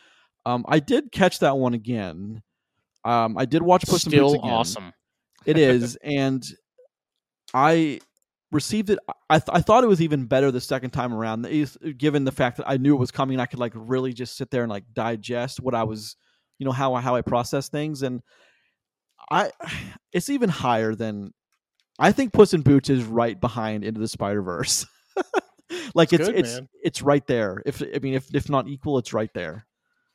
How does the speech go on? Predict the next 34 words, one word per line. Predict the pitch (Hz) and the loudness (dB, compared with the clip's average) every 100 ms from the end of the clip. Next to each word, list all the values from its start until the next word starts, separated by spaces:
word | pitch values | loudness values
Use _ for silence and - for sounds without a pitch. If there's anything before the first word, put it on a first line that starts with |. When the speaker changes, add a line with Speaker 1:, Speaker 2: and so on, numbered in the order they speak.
| _ _ | _ _
Speaker 1:
So, | - 107 98 - - | -6 -4 -4 -8 -10
I | |
mean, | 127 120 | -8 -6
Spider-Verse | - 139 135 127 123 | 0 2 2 0 -2
we | 127 | -4
thought | 117 117 107 | -2 0 0
was | 113 92 - - | -4 -8 -16 -8
absolutely | 113 - 131 120 | -6 -2 -4 -2
a | 113 | -4
ten. | - 123 120 120 | -4 -4 -4 -6
I | - | -6
didn't | 127 127 | -4 -4
give | 117 | -4
that | 113 110 _ _ _ - | -4 -6 _ _ _ -6
Puss | 131 - | -6 -6
in | |
Boots | 110 120 - - | -6 -6 -6 -8
as | 101 107 120 | -4 -4 -4
high, | 117 120 127 | -4 -2 -2
but | 113 107 - _ _ _ _ _ _ _ - | -2 -4 -6 _ _ _ _ _ _ _ -10
man, | 127 135 | -4 -2
it's | 110 - | -2 -6
good. | - 92 76 123 - _ | -6 -6 -6 -12 -16 _
Uh, | 101 87 - | -16 -14 -8
Speaker 2:
You | 131 | 0
know | 170 | 2
what | 151 | 2
movie | 147 143 | 0 0
it | 123 | 0
gives | 127 120 | -2 -4
me | 113 | -6
real | 107 117 | -6 -6
hope | 117 117 | -6 -8
for? | 135 123 123 123 | -10 -10 -10 -12